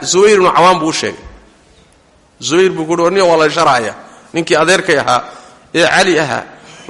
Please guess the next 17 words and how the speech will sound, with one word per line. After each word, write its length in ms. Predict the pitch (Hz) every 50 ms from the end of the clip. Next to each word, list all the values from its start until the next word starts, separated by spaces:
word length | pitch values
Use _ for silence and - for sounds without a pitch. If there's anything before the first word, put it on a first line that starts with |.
| - - -
Cusmaan 400 | - - - 185 208 208 202 180
buu 140 | 175 165 170
u 40 | 185
socdaayo 480 | - - 147 151 170 175 175 185 175
in 120 | 147 185 175
tasarrufka 400 | - - - 208 196 - - 175
layga 200 | 170 170 175 180
joojiyo 360 | 175 160 143 - - 139 120
raba." 180 | 101 87 - - - - - - _ _ _ _ _ _ -
Arrintaasaa 420 | 135 139 170 175 170 160 151 143
socota. 300 | 120 127 117 107 98 - - - - - - - - - _ _
Fa 120 | - - 156
qaala, 260 | - 196 208 208 202
markaasaa 340 | 196 196 - 196 175 180 180
Zubayr 280 | 151 160 170 180 170 180
wuxuu 220 | 220 226 170 180
yidhi, 160 | 147 110 107